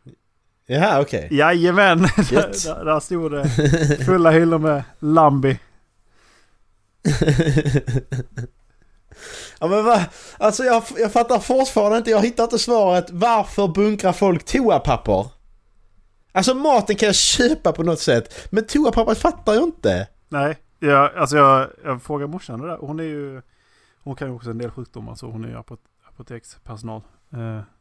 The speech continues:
Speaker 2: utbildad.
Speaker 1: Ja.
Speaker 2: Inom
Speaker 1: Ja.
Speaker 2: sjukdomar. Så att, jag får en, s-, samma sak. Va-, varf-, varför? Why the, why the toilet paper? Hon bara, "Ingen aning."
Speaker 1: Ja.
Speaker 2: Alltså, jag går och handlar som
Speaker 1: Nej.
Speaker 2: vanligt, liksom.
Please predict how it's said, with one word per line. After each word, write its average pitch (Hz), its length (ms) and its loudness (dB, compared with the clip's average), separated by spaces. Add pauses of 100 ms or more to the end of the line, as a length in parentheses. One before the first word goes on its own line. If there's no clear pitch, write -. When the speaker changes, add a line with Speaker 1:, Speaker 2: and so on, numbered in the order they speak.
(180)
Speaker 2:
utbildad. 113 500 -10
Speaker 1:
Ja. 123 240 0 (1300)
Speaker 2:
Inom 147 160 2
Speaker 1:
Ja. 139 60 4
Speaker 2:
sjukdomar. 120 520 -8 (240)
Så 165 200 -2
att, 156 200 0 (400)
jag 175 180 0
får 185 160 2
en, 196 200 -4
s-, 202 260 -10
samma 185 180 0
sak. 185 320 -6
Va-, 190 260 -8
varf-, 185 320 -8
varför? 156 480 -6 (240)
Why 170 300 0
the, 160 140 -16
why 208 340 2
the 180 80 -6
toilet 190 400 -6
paper? 113 280 -14
Hon 127 120 -8
bara, 120 260 -16 (300)
"Ingen 120 240 -10
aning." 202 300 -12
Speaker 1:
Ja. 135 320 0
Speaker 2:
Alltså, 160 240 -14 (180)
jag 143 220 -6
går 117 80 -6
och 113 60 -10
handlar 185 180 -12
som - 120 -12
Speaker 1:
Nej. 139 100 0
Speaker 2:
vanligt, 175 140 -4
liksom. 143 220 -18